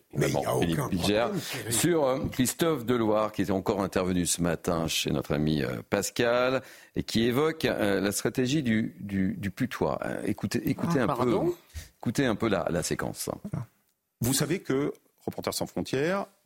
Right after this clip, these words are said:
Speaker 4: euh, s'est battu sur les pratiques, euh, du propriétaire de CNews, Vincent Bolloré, euh, vis-à-vis de ces rédactions.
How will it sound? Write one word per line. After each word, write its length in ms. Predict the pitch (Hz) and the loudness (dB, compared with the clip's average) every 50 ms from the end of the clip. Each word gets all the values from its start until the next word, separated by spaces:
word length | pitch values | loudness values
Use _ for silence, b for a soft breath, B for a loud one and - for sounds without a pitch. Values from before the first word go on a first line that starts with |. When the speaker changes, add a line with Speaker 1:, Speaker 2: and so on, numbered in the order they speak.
| _ _ _ _ _ _ _ - | _ _ _ _ _ _ _ -6
Speaker 4:
euh, 100 | 101 82 85 85 - - - - | -4 -4 -4 -6 -8 -10 -4 0
s'est 240 | - - - 139 | 2 2 2 2
battu 580 | 104 117 110 - - - 110 123 143 185 233 - - _ _ _ _ _ | 2 0 -2 -2 -2 -2 0 0 0 0 -2 -4 -6 _ _ _ _ _
sur 440 | - - - - 139 147 170 170 - - _ | -2 -2 0 2 2 2 2 2 -2 -4 _
les 120 | 110 95 92 | -4 -4 -2
pratiques, 720 | - - 104 - - - 135 180 - - - - - b b b b b b b _ - | -2 -2 -4 -4 -4 -4 -4 -4 -6 -8 -14 -20 -20 b b b b b b b _ -8
euh, 220 | - - 50 - - | -6 -4 -4 -6 -4
du 140 | - 95 - | -4 -6 -6
propriétaire 500 | - - - - 92 80 76 - 76 - | -4 -8 -4 -2 -2 -2 0 -2 -4 -4
de 80 | - | -2
CNews, 360 | - - 90 98 120 156 185 | -2 -2 0 2 2 2 2
Vincent 360 | 165 90 87 87 - - - 80 | 0 0 -2 -2 -2 -4 -4 -2
Bolloré, 580 | 76 76 73 80 78 95 104 123 160 190 180 B B B B B B _ - - | -2 -2 -2 -2 0 0 0 0 0 0 -2 B B B B B B _ -4 -2
euh, 340 | 92 90 85 85 82 82 - - - _ _ _ _ - | 0 0 0 0 0 -2 -4 -6 -12 _ _ _ _ -4
vis-à-vis 420 | 98 90 101 90 113 101 - 175 | -2 0 0 0 0 0 -2 -2
de 60 | 170 - | -2 -2
ces 80 | 123 | 0
rédactions. 380 | 92 110 90 80 - - - | 0 0 -2 -4 -6 -8 -10